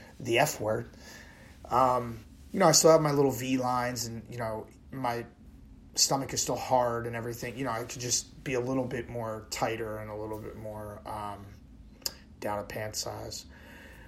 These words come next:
uh, would be nice. And, um, y-, it's just, I don't know. This is a running podcast, and I'm not really talking about running, but I am, because here's the thing. Running is what,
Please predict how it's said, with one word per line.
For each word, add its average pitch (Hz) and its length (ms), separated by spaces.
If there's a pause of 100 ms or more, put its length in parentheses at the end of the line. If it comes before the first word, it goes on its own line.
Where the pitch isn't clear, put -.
(260)
uh, 139 220
would 127 140
be 135 100
nice. 131 460 (100)
And, 135 240
um, 127 440 (540)
y-, - 160 (220)
it's - 260
just, - 160
I 139 100
don't 113 140
know. 104 160 (1500)
This 139 100
is - 20
a 135 80
running 120 300
podcast, 110 720
and 113 80
I'm 107 260
not 113 220
really 117 160
talking 117 240
about 110 180
running, 117 320 (760)
but 143 120
I 131 80
am, 160 240
because 147 340
here's 151 180
the 147 60
thing. 143 340 (460)
Running 147 440
is 131 180
what, 131 420